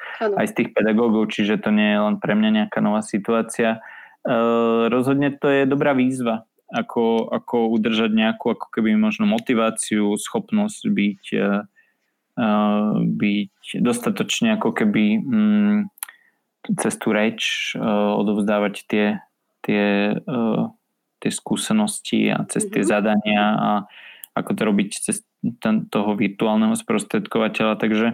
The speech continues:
Speaker 2: mm, je to výzva. Myslím si, že sme tu na to, aby sme to presne zvládli a naučili sa to, ale, e,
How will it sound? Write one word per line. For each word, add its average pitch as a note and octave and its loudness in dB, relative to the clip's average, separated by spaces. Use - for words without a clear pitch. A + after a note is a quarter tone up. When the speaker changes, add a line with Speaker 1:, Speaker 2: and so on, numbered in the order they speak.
Speaker 2:
mm, A#2+ 2
je D3 2
to D3+ -2
výzva. B2 2
Myslím B2+ -2
si, A#2+ -2
že A#2 0
sme A#2 -2
tu A#2 -4
na A2 2
to, A#2 -4
aby G#2 0
sme G#2+ -2
to G#2+ -2
presne A2 -4
zvládli A2 0
a A2 0
naučili G#2+ 0
sa B2 -4
to, B2+ -6
ale, A2+ 2
e, A2 -2